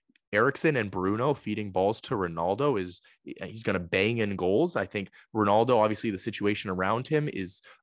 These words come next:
uh, just chaos right now, but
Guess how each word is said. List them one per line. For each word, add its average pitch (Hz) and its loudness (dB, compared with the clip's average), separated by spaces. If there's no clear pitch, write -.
uh, - -8
just - -6
chaos 110 2
right 156 4
now, 202 2
but 92 0